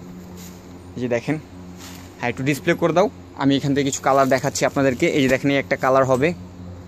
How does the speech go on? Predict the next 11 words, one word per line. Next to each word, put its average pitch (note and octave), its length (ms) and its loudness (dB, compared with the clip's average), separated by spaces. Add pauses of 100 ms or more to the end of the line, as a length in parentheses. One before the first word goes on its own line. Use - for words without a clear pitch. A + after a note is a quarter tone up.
(580)
এই B2 80 -6
যে B2 120 -2
এই C3+ 120 4
একটা C3+ 220 -4
color C3 300 4
আছে, C3+ 200 -2 (420)
তারপরে C3+ 240 -2
এই C3+ 80 4
একটা - 140 -2 (100)
lemon C#3 240 4 (120)
color C3 220 6